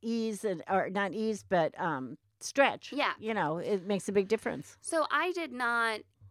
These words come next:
Speaker 2: even do any tissue fitting with my Ginger Jeans
Speaker 1: Yeah.
Speaker 2: people. Like, this was not something that I thought would be, uh, would add a lot to our experience,
Speaker 1: Right.
Speaker 2: especially since Heather's really straightforward about finished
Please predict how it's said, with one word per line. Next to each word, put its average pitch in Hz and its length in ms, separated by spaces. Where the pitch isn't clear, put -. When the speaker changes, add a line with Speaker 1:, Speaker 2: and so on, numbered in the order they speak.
Speaker 2:
even 220 460
do 208 240
any 185 220
tissue 175 400
fitting 165 520
with 170 280
my 160 120
Ginger 151 300
Jeans - 300
Speaker 1:
Yeah. 180 200
Speaker 2:
people. - 260
Like, 190 200
this 214 220
was 202 220
not 190 320
something 180 260
that 175 180
I 175 180
thought 165 340
would 180 180
be, 170 460
uh, 151 120
would 196 160
add 220 180
a 214 40
lot 208 200
to 214 120
our 180 80
experience, 185 680
Speaker 1:
Right. 175 200
Speaker 2:
especially 202 380
since 180 520
Heather's 285 340
really 277 220
straightforward 285 520
about 202 220
finished - 540